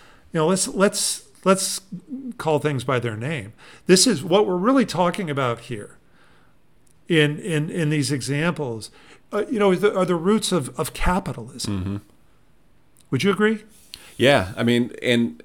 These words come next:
Speaker 2: and what you can kind of see, what you're getting at, I think, is that the roots of capitalism are often, in many ways, based on kleptocracy, right? That this is,
Speaker 1: Mm-hmm.
Speaker 2: this is thievery, essentially, that's creating these,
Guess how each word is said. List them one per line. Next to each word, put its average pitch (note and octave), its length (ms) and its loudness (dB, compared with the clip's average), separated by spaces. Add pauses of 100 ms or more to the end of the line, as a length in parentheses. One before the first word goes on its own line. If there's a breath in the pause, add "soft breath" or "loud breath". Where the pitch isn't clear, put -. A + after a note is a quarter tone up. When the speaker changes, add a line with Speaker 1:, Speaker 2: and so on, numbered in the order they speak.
(100)
Speaker 2:
and A#2+ 320 2
what A#2+ 160 2
you C3 80 0
can A2+ 160 -4
kind A2 180 2
of F#2+ 60 0
see, D3 180 4
what A2+ 140 4
you're G2 80 0
getting C3+ 280 4
at, A2 80 2
I F#2+ 100 0
think, F#2+ 220 -2
is F#2 140 -2
that F#2+ 320 -2
the G#2+ 100 0
roots A2+ 200 2
of - 80 -12
capitalism G#2 520 0
are F#2 80 0
often, F#2+ 500 -4
in G2+ 120 0
many A#2 160 4
ways, G2 200 2
based F#2 280 0
on F#2 80 -2
kleptocracy, - 680 0
right? D#2+ 220 -4
That F2 180 -2 (400 soft breath)
this F#2+ 180 -2
is, G#2 280 0
Speaker 1:
Mm-hmm. - 120 -14
Speaker 2:
this G#2 160 -4
is F2+ 120 -6
thievery, A#2 440 4
essentially, F2 400 -2
that's E2+ 180 -4
creating F#2+ 380 -2
these, F#2 320 -2